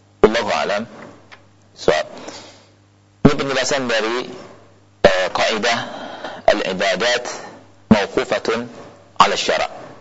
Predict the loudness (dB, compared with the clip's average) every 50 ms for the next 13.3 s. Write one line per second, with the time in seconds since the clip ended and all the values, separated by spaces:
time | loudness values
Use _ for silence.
0 | -20 -20 -20 -20 -20 -20 -20 -12 -4 -2 0 0 -2 -4 -8 -14 -16 -16 -18 -20
1 | -20 -20 -20 -20 -20 -20 -6 -2 0 2 2 2 2 2 0 0 -2 -2 -4 -4
2 | -4 -4 -2 -2 -2 -2 -2 -4 -6 -12 -16 -18 -20 -20 -20 -20 -20 -20 -20 -20
3 | -20 -4 0 2 2 4 2 0 -2 -2 -4 -6 -8 -8 -10 -14 -14 -16 0 2
4 | 4 4 4 2 0 -2 0 0 0 0 2 2 0 0 0 -2 -4 -4 -6 -8
5 | -12 -16 -18 -20 -20 -4 2 4 4 4 4 0 -2 -2 -2 0 0 -2 0 0
6 | -2 -4 -4 -8 -12 -16 -18 -20 -20 -20 -20 -2 2 2 2 2 0 -2 0 0
7 | 0 -2 -2 -4 -8 -16 -16 -16 -18 -18 -18 -20 -20 -20 -20 -20 -20 -20 -20 -6
8 | -2 0 0 2 0 0 0 -2 -2 -2 -2 -2 -2 -2 -2 -2 0 0 0 0
9 | 0 0 -2 -2 -2 -2 -2 -2 -2 -2 -2 -2 -2 -2 -2 -2 -2 -2 -2 -2
10 | -2 -2 -2 -2 0 0 0 -2 -4 -6 -10 -18 -18 -20 -20 -20 -20 -20 -18 -16
11 | -16 -16 -16 -18 -20 -20 -20 _ _ _ _ _ _ _ _ _ _ _ _ _
12 | _ _ _ _ _ _ _ _ _ _ -20 -20 _ _ _ _ 0 0 0 0
13 | 0 -2 -2 -2 -4 -4